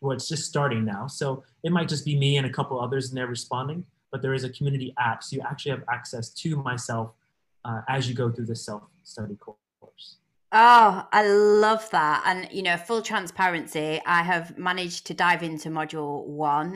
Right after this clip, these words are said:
Speaker 2: It is on my agenda because I am super fascinated by this, and it's definitely been a part of my own personal growth that I haven't explored. So I think what I will do is, as I go through the courses, maybe I will just share odds and bods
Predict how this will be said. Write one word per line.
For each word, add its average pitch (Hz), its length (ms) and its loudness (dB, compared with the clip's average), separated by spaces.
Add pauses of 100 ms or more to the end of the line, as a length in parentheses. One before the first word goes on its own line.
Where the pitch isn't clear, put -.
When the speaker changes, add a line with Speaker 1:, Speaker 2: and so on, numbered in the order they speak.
Speaker 2:
It - 100 -8
is 165 120 -8
on 190 160 -2
my 180 140 2
agenda 156 500 -4
because 156 200 -10
I 170 100 4
am 175 500 2
super 165 340 -8
fascinated 151 720 -8
by 139 160 -6
this, - 220 -14
and 156 80 -8
it's 147 100 -12
definitely 156 320 -8
been 165 140 -4
a 156 60 -6
part 160 280 -4
of 156 80 -12
my 165 320 -4
own 160 140 -4 (320)
personal 190 320 2
growth 202 320 6
that - 100 0
I 170 60 0
haven't 160 540 -4
explored. 165 760 -2
So 165 340 2 (320)
I 180 60 -6
think 208 400 0
what 165 140 2
I 190 180 4
will 180 200 -2
do 165 120 -6 (320)
is, 165 260 -6
as 175 160 -2
I 160 140 2
go 165 180 -4
through 160 220 -10
the 156 80 -8
courses, 285 420 0
maybe 175 240 -4
I 160 160 2
will 160 140 -4
just 160 260 -10
share 175 400 2
odds 160 260 -4
and 160 140 -4
bods 160 460 0